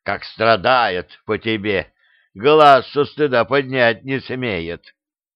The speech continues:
Ужасно стеснительный и застенчивый по младости лет Яша изо всех сил старался изобразить на своей нахальной физиономии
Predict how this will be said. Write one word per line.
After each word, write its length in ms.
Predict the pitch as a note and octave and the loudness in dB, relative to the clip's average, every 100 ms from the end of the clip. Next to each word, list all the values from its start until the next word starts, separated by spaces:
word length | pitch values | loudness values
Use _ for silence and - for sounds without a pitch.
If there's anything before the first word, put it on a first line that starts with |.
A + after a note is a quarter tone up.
| _ _ _ _ _ _ _ _ _ _ _ | _ _ _ _ _ _ _ _ _ _ _
Ужасно 640 | C#3 D3 C#3+ F#3+ D3+ D#3+ E3 | -4 -2 2 2 0 -6 -10
стеснительный 1200 | - - D#3+ - - C3+ C3+ - D#2 A#1+ A#1 G#1 _ _ | -10 -12 -10 -10 -10 -6 -6 -6 -12 -14 -20 -20 _ _
и 140 | G2+ A2+ | -8 -4
застенчивый 920 | C3 A#2 - - C#3+ C3 G#2 G#2+ G#2 | -4 -4 -8 0 2 2 -4 -8 -6
по 200 | F#2 A2 | -4 -4
младости 680 | A2 A#2 C3 G2 G2 - | 0 4 6 4 -6 -10
лет 360 | G2 G#2 G2 - | -6 -4 -6 -10
Яша 680 | D2+ D#2+ C3+ B2+ - G#2+ F2+ _ _ _ _ _ | -14 -2 0 0 -2 -6 -8 _ _ _ _ _
изо 240 | F#2 B2+ C#3 | -6 -4 0
всех 300 | F3+ F3+ B2 | 2 2 -2
сил 600 | - B2+ B2 A#2 G2 - _ _ | -8 -2 0 0 -4 -10 _ _
старался 600 | - - B2 E3+ E3 C#3 | -12 0 4 6 4 2
изобразить 600 | C#3 C3+ C#3 C3+ B2+ C3+ A2 | -2 -2 0 -2 -4 -6 -6
на 140 | B2+ | -8
своей 380 | - B2 C3 B2+ | -4 0 0 0
нахальной 680 | B2 - B2 B2 A#2 A#2 A2 | -4 0 2 2 0 -8 -10
физиономии 880 | - F2+ G#2+ A2 A2 G#2+ G2+ G2+ | -12 -8 -4 -2 -2 -4 -6 -10